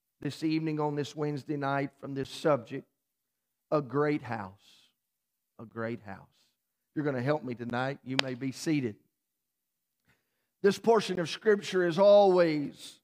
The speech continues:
always been in-, intriguing to me when you, when you consider what Timothy is writing to us and giving us, uh, a word picture of what a,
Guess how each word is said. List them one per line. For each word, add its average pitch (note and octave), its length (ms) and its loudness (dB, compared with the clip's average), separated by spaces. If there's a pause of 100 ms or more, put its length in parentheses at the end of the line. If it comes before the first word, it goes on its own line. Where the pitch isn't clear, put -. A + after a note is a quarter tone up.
(140)
always D3+ 560 2
been D#3 260 0
in-, C#3 220 -4 (440)
intriguing F3+ 880 0
to F3 120 -2
me F3+ 260 2
when F#3 240 0
you, E3+ 300 0 (380)
when F#3+ 180 0
you G3 100 2
consider A3+ 800 2 (1160)
what G3+ 300 0
Timothy G3+ 680 0
is D#3+ 200 -4
writing G3+ 640 2
to G#3 340 0
us D#3+ 380 0
and D#3+ 180 -10
giving G3 340 2
us, E3+ 440 2 (520)
uh, F#3 260 -2 (100)
a F3+ 120 4
word F#3 520 4 (120)
picture F3 540 -4
of D#3+ 160 0
what F3+ 220 6
a, E3+ 340 4